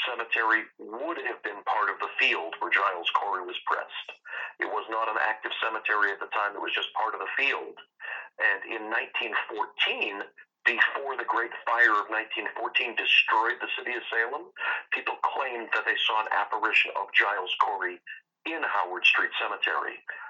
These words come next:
That's how he gets connected to that site. But to the best of real knowledge and history, he was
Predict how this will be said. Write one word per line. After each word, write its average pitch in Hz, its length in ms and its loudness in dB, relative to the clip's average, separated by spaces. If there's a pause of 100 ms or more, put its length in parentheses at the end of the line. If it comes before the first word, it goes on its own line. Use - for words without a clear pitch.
(100)
That's - 180 -4
how 107 200 -4
he 117 80 -2
gets - 320 0
connected 104 400 0
to - 80 2
that 92 280 -4
site. - 280 -4 (600)
But 110 280 -4
to 120 80 0
the 107 160 -8 (160)
best - 360 0 (480)
of 110 180 0 (500)
real 127 440 2
knowledge 113 640 0
and - 80 -4
history, 135 500 2 (520)
he - 80 -4
was - 140 -4